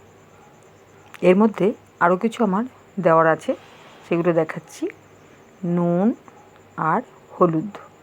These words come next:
এক চামচ নুন আর হাফ চামচ হলুদ, আর দিচ্ছি এক চিমটে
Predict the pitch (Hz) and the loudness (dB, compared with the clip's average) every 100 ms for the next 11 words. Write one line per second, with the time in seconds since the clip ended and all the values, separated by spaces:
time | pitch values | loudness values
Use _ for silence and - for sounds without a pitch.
0 | - - - 170 - 190 196 - - 185 | -20 -14 -6 -6 -2 -2 -2 -6 -8 -4
1 | 185 262 - - 156 147 - - - 208 | -4 -6 -12 -12 -10 -6 -8 -4 -4 -2
2 | 254 - 165 147 - _ - - - - | -4 -8 -10 -10 -12 _ -20 -20 -18 -2
3 | 165 190 226 226 - 220 - 185 - - | 0 0 -6 -8 -8 -6 -2 -4 -6 -6
4 | 220 202 | -6 -2